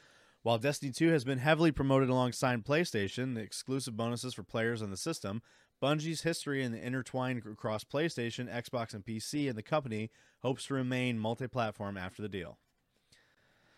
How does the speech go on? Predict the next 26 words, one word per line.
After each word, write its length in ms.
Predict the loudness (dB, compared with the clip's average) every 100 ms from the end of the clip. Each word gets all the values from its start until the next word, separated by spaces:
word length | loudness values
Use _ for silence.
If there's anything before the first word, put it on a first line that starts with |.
| _ _ _ _
So 400 | 4 10 12 12
this 200 | 6 2
deal 240 | 8 10
will 120 | 10 10
also 340 | 8 8 8
be 100 | 4
scrutinized 880 | 0 2 2 2 2 4 2 -4 -2
with 240 | -2 0
Xbox, 600 | 0 0 2 2 2 0
which 180 | -6 -2
recently 340 | -2 0 -2
have 60 | -2
been 140 | 0 0
making 300 | 0 0 -2
major 260 | -2 0
acquisitions 600 | -2 -2 -4 -6 -6 -8
across 260 | -6 -6 -4
the 80 | -6
industry. 240 | -6 -4
And 160 | 4 6
I 100 | 8
will, 300 | 8 6 4
I 60 | 4
will 100 | 4
say 180 | 4
this. 300 | 4 2 -2